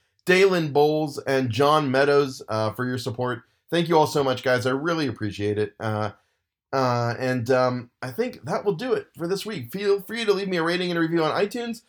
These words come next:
If you wanna follow me on Twitter, you can find me at Weird Tales Pod. And, uh, oh, Reignition Theory. Listen to the Reignition Theory, which features me as Mason Cainrich, one of the lead roles in the show.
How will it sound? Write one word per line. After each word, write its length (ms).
If 140
you 80
wanna 160
follow 180
me 140
on 80
Twitter, 240
you 100
can 160
find 220
me 200
at 280
Weird 240
Tales 260
Pod. 440
And, 300
uh, 440
oh, 320
Reignition 500
Theory. 240
Listen 240
to 60
the 80
Reignition 500
Theory, 280
which 340
features 300
me 240
as 200
Mason 300
Cainrich, 460
one 120
of 120
the 160
lead 240
roles 340
in 60
the 80
show. 320